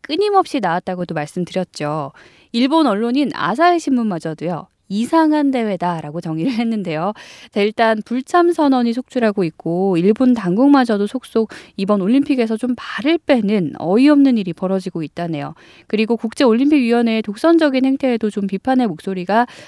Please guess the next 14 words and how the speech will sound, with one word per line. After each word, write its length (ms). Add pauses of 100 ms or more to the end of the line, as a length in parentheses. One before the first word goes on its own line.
(120)
나오고 320
있는데 500 (240)
이 100
아이오씨가 880
개최국 580
국민의 420
말에 280
진지하게 720
귀를 360
기울이고 640 (220)
생각을 500
공유하려고 640
노력하지 460
않으면 500